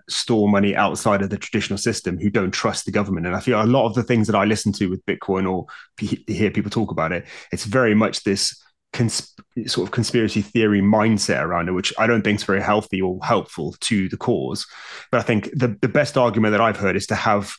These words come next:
a little bit of money that isn't completely, I mean, first of all, it can't be printed away by the government, um, and B, can't be controlled by the government. And, uh, you're definitely right that, you know, that, that also leads people down the illegal sort of route,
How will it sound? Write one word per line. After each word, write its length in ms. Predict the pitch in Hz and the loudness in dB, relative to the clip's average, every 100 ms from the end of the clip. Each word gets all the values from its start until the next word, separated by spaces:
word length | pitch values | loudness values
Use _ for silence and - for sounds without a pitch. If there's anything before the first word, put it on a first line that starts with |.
| _ _ _ _ _ _ _ _ _ - | _ _ _ _ _ _ _ _ _ -2
a 60 | 120 | 2
little 280 | 117 123 | 4 4
bit 140 | 107 104 | 4 2
of 160 | 101 | 2
money 400 | 95 82 92 101 - _ _ _ _ - | 0 0 0 -2 -6 _ _ _ _ 0
that 180 | 104 - | 0 2
isn't 400 | 117 113 104 - | 0 2 0 -2
completely, 600 | - 110 - 117 101 104 - 120 | -2 -2 0 0 2 0 0 0
I 40 | |
mean, 180 | 107 98 | 2 2
first 300 | - 107 - | 0 -2 0
of 80 | 107 | 0
all, 220 | 92 - | 0 -2
it 80 | - | -4
can't 220 | - 107 | 0 0
be 100 | 95 | 0
printed 380 | 92 - 104 - | -4 0 0 0
away 400 | 95 95 90 90 - | 0 2 2 -2 -2
by 80 | 90 | -2
the 80 | |
government, 500 | 80 78 - 76 85 - - - - | -2 -6 -4 -6 -8 -14 -18 -8 0
um, 160 | 98 - | 0 0
and 140 | 104 | -2
B, 180 | 104 101 | 0 0
can't 300 | 101 104 101 | 0 0 0
be 100 | 98 | -2
controlled 420 | - 101 120 95 | -4 -2 0 0
by 120 | 85 65 | -2 -6
the 80 | |
government. 340 | 80 87 82 82 - - | -8 -6 -6 -8 -14 -2
And, 160 | 101 95 - | 0 0 -4
uh, 80 | 101 | -6
you're 140 | 113 | -2
definitely 360 | 110 117 98 95 | -2 0 0 2
right 220 | 104 90 | 2 2
that, 180 | 92 85 | -2 -2
you 100 | - | -2
know, 100 | 92 90 | -4 -2
that, 200 | 101 - - - - | -2 -4 -10 -14 -2
that 240 | 98 98 | -2 -2
also 260 | 104 - 95 | -4 -2 0
leads 220 | 98 92 | 0 0
people 240 | - 101 | -2 -2
down 240 | 98 95 95 | 0 0 0
the 120 | 95 | 0
illegal 560 | 101 107 107 98 95 101 _ | 2 2 0 -2 -4 -10 _
sort 300 | - - 87 | -6 -6 -6
of 100 | - | -4
route, 360 | 101 85 101 | -2 -2 -4